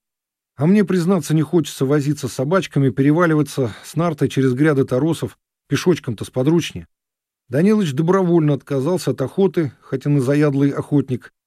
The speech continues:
песцов должен отловить я. Ссылается на большую занятость. Действительно, дел у него не в проворот.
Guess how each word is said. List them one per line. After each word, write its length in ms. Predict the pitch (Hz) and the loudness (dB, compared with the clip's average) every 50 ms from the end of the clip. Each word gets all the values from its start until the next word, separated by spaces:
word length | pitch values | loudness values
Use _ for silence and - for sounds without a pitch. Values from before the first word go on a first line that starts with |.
| _ _ _ | _ _ _
песцов 400 | - 120 - - - 196 196 165 | -8 -6 -4 0 0 0 0 0
должен 320 | 135 143 165 160 143 139 | 0 -2 -2 0 0 0
отловить 480 | 120 110 - 107 107 110 135 147 139 - | -2 -2 -2 0 2 2 2 2 0 -2
я. 240 | 92 107 101 90 - _ _ _ _ _ _ _ _ _ | -4 -4 -4 -4 -6 _ _ _ _ _ _ _ _ _
Ссылается 680 | - - - - 143 147 147 143 135 123 120 - - | -18 -10 -4 0 2 2 2 2 2 0 -2 -4 -6
на 140 | 113 113 117 | -6 -4 -4
большую 380 | 117 123 127 117 - - 127 123 | -2 -2 -2 -2 -2 0 0 0
занятость. 580 | 113 123 135 113 98 87 - - - - _ _ _ _ _ _ _ _ _ _ _ _ _ _ - | 2 2 0 0 0 -4 -8 -14 -20 -20 _ _ _ _ _ _ _ _ _ _ _ _ _ _ -2
Действительно, 760 | 123 139 - - - 165 196 170 160 170 165 151 127 101 - _ _ _ _ _ | 0 0 0 0 2 2 2 2 2 2 2 2 2 0 -4 _ _ _ _ _
дел 240 | - 104 120 165 170 | -6 -2 0 2 2
у 40 | 160 | 2
него 240 | 143 127 131 143 147 | 2 4 4 2 2
не 80 | 135 | 0
в 80 | 110 - | -2 -2
проворот. 560 | - 123 120 113 117 117 120 117 104 - - | -2 -2 0 0 0 0 0 -2 -4 -6 -12